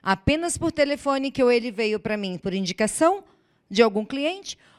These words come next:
ou ele veio para mim através da rede social, ou veio no offline, que é no meu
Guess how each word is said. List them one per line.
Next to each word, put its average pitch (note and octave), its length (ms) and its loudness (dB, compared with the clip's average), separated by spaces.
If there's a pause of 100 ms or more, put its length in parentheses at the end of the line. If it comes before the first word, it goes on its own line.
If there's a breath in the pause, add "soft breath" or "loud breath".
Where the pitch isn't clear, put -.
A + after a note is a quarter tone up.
ou F#4 140 0
ele F4 200 4
veio C4 320 4
para B3 160 -2
mim A3+ 120 -2
através G3+ 560 -2
da F#3+ 200 0
rede F#3 420 -2
social, C#4 720 0 (220 soft breath)
ou A#4+ 260 4
veio B3+ 300 4
no F#4+ 180 -4
offline, B3 680 0
que F#4+ 100 -8
é D#4+ 40 -6
no B3+ 140 -8
meu G#3 360 -8